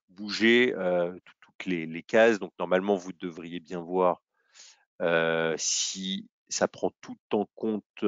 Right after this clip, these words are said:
mon, voilà, mon écran. Euh, notamment vous avez trois sortes d'actifs qui sont proposés. Ici les indices en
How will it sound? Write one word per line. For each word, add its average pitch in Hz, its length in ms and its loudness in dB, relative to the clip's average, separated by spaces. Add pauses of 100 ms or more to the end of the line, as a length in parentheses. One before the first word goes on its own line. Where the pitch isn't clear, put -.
mon, 92 1000 2 (920)
voilà, 85 160 0
mon 82 140 -2
écran. 120 720 4
Euh, 101 400 6
notamment 107 680 4
vous 95 320 -4
avez 104 420 4 (220)
trois 120 280 2
sortes 101 260 -2
d'actifs 101 400 -6
qui - 140 -16
sont 95 140 -12
proposés. 107 920 2
Ici 98 420 -6
les 90 200 -2
indices 107 760 -2 (600)
en 90 220 -4